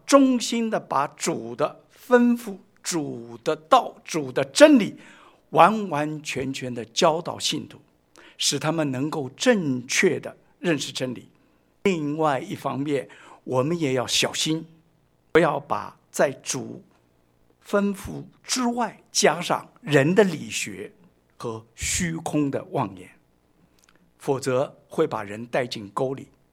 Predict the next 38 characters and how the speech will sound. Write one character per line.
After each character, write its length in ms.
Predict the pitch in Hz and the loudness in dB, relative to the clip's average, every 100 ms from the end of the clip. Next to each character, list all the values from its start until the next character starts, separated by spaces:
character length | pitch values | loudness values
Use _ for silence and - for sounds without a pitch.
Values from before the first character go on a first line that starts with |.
| _ - | _ -4
将 260 | 151 139 | -2 -2
来 280 | 131 104 101 _ _ _ | -6 -10 -14 _ _ _
无 360 | 135 127 156 185 | -14 -10 -8 -6
颜 380 | 120 104 110 - | -6 -8 -12 -12
向 260 | - 160 95 | -8 -8 -8
神 460 | - - 98 95 - | -8 -8 -10 -16 -14
交 220 | - 92 | -14 -14
账。 180 | - - _ _ _ _ _ _ _ _ - - _ _ - | -16 -18 _ _ _ _ _ _ _ _ -20 -20 _ _ -2
在 120 | 160 | -2
教 220 | 156 214 | 4 4
会 240 | 180 220 156 | 4 0 0
里， 180 | 123 - _ _ - | -4 -16 _ _ 0
借 240 | 196 170 | 4 6
着 180 | 147 147 - | 4 0 -4
主 180 | - 147 | 0 0
日 140 | 185 | 0
讲 240 | 196 - 101 | 0 -4 -6
台、 260 | - 92 - _ _ _ _ _ | -12 -14 -18 _ _ _ _ _
主 220 | - 143 | -6 -2
日 160 | 202 180 | 0 -2
学、 440 | - 123 117 - _ _ _ | -4 -6 -8 -12 _ _ _
团 340 | - 135 127 | -6 -4 -2
契、 300 | 190 - 202 - _ _ _ - | -2 -4 -4 -12 _ _ _ -4
各 280 | 320 254 | 2 2
种 240 | 165 107 107 | 0 -6 -10
的 100 | 117 | -12
读 240 | 135 143 | -6 -6
经 240 | 147 156 151 | -4 -4 -4
聚 180 | 190 | -6
会， 280 | 143 180 - - _ _ _ _ _ _ - | -6 -6 -6 -12 _ _ _ _ _ _ -8
信 400 | - 262 185 139 | -4 -2 -2 -4
徒 300 | - 120 127 | -8 -10 -10
可 200 | - 151 | -6 -4
以 180 | 185 143 | -4 -6
学 400 | - - 113 147 | -6 -6 -6 -4
习 480 | - - 113 110 240 | -4 -6 -8 -16 -10
认 300 | 208 196 143 | -4 -4 -4
识 300 | - - | -6 -8